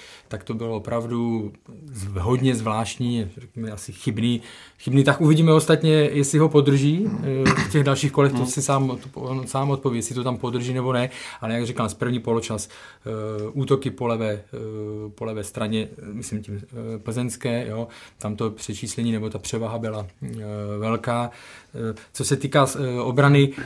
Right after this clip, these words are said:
Speaker 1: tam je otázka, jak do toho zasahují ty smlouvy a hráči,
Speaker 2: Hmm.
Speaker 1: který vlastně neprodlužujou,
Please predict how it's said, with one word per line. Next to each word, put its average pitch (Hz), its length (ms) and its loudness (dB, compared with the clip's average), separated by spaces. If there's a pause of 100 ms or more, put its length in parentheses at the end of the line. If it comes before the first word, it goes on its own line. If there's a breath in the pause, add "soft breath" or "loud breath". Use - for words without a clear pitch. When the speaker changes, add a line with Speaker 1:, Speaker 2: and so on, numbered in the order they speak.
(140 loud breath)
Speaker 1:
tam 127 220 0
je 135 160 4
otázka, 139 420 2
jak 131 100 0
do 135 80 4
toho 139 200 2
zasahují 135 480 0
ty 143 80 -4
smlouvy 110 560 -2 (140)
a - 80 -8
hráči, 143 360 6
Speaker 2:
Hmm. - 80 -6
Speaker 1:
který 117 180 -2
vlastně 113 300 2
neprodlužujou, 110 760 0